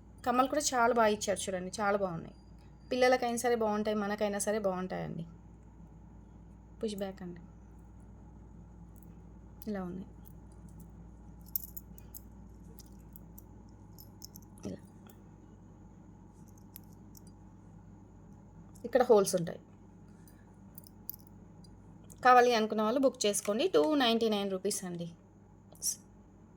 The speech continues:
వన్ పేరే ఉందండి. ఇది వచ్చేసి సైడ్ బ్రోచర్స్ అండి.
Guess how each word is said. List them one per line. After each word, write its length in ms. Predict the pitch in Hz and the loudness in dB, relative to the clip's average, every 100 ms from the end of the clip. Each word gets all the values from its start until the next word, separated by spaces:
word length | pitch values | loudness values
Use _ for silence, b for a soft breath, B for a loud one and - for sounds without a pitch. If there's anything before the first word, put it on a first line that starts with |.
| - - - - - | -20 -20 -20 -6 2
వన్ 160 | 233 | 4
పేరే 280 | 240 247 233 | 12 12 12
ఉందండి. 560 | 226 202 196 208 285 453 - - - - - - - - - - - - - - - - - - - - - - - - B B B B B | 6 0 -2 0 -2 -4 -8 -20 -20 -20 -20 -20 -20 -20 -20 -20 -20 -20 -20 -20 -20 -20 -20 -20 -20 -20 -20 -20 -20 -20 B B B B B
ఇది 160 | 247 269 | 6 8
వచ్చేసి 420 | 247 247 254 320 | 8 6 4 4
సైడ్ 260 | 302 220 240 | 6 8 8
బ్రోచర్స్ 500 | 233 220 269 277 240 | 8 8 8 6 4
అండి. 300 | 196 233 | 0 -2